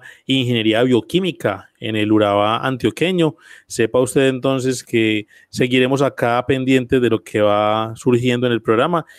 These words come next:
y que todas esas historias bonitas y esos proyectos, pues, ejemplares que ayudan a reflejar la imagen de este pregrado de la Facultad de Ingeniería de la Universidad de Antioquia, se pueden mostrar acá en Ingeniemos Radio y en los demás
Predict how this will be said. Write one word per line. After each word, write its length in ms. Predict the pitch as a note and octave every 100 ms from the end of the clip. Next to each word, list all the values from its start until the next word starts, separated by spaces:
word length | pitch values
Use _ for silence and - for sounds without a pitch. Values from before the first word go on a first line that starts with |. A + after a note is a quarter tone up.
| -
y 140 | - A#2
que 280 | - B2 A2+
todas 320 | - C#3+ E3+
esas 120 | D#3+
historias 360 | C#3+ - C3 D3
bonitas 480 | B2+ B2 C3+ D3
y 60 | C#3
esos 180 | C#3 C3+
proyectos, 600 | B2+ A2 A2 - B2+ -
pues, 260 | C#3 B2 -
ejemplares 840 | C3+ B2 G#2+ - A#2 A#2 C3 - - - _
que 100 | -
ayudan 540 | A2 A2 B2 C3+ C#3+ - _ _ -
a 420 | A2 A2 A2 A2+
reflejar 500 | A#2+ A#2 A#2+ A#2+ C#3
la 100 | D3
imagen 460 | D3 D3 C#3 C#3+ C3
de 140 | A2+
este 220 | A2 -
pregrado 500 | B2 A#2 G#2+ G#2 A2
de 60 | A#2+
la 100 | G#2+
Facultad 500 | G2+ - G2 - G2+
de 80 | A2+
Ingeniería 280 | A2+ G#2+ G2+
de 40 |
la 80 | A2+
Universidad 440 | G#2+ G2 - G2+
de 80 | A2
Antioquia, 480 | A#2+ D#3+ E3 D3+ C3 _ - _
se 220 | - B2
pueden 300 | - C3+ C#3+
mostrar 280 | B2+ - A#2
acá 340 | A#2+ D3 C#3
en 100 | A#2
Ingeniemos 520 | A2+ G#2 G#2 G#2+ B2 B2+
Radio 500 | D#3 E3+ D#3+ C#3+ - _ _
y 80 | D#3+
en 100 | E3
los 120 | C3
demás 600 | A#2+ A2+ A2 A2 A2 -